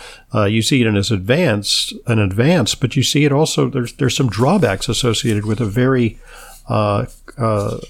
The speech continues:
s-, just a total science-based approach.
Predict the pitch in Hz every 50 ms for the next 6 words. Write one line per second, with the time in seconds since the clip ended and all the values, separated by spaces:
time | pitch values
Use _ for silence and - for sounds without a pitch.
0 | - - - - - 139 - - - - - - - - - - - 151 - 135
1 | 120 - - - - 175 175 156 117 - - - - 143 147 147 127 117 - -
2 | - 123 117 104 - - - 107 - - 156 135 98 - - - - -